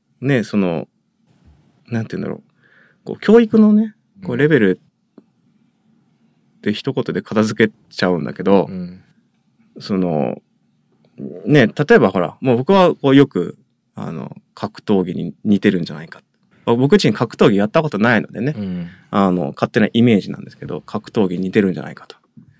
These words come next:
Speaker 1: やっぱり格闘技やったことなくても、身長が二メートル、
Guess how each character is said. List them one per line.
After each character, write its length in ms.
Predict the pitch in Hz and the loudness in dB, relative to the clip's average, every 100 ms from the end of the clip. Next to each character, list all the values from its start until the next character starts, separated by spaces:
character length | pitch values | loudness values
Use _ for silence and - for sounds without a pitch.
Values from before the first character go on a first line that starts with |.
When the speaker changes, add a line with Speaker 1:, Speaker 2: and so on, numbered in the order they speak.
| _ _ _ - | _ _ _ -10
Speaker 1:
や 100 | 127 | -2
っ 40 | |
ぱ 120 | 196 | 4
り 380 | 147 98 76 - _ _ _ _ _ | 6 6 4 -4 _ _ _ _ _
格 260 | - 120 - | -10 -6 0
闘 140 | 117 | 2
技 80 | 98 | 2
や 80 | 95 | -2
っ 20 | |
た 140 | 107 | -4
こ 60 | 104 | -4
と 100 | 98 | -4
な 140 | 156 | -4
く 80 | - | -4
て 100 | 180 | 0
も、 440 | 196 196 127 90 _ _ _ _ _ | 2 4 2 -4 _ _ _ _ _
身 300 | - 117 104 | -4 2 2
長 140 | 107 | 2
が 80 | 95 | 0
二 160 | 95 95 | 2 2
メ 100 | 90 | 0
ー 40 | |
ト 80 | |
ル、 100 | - | -8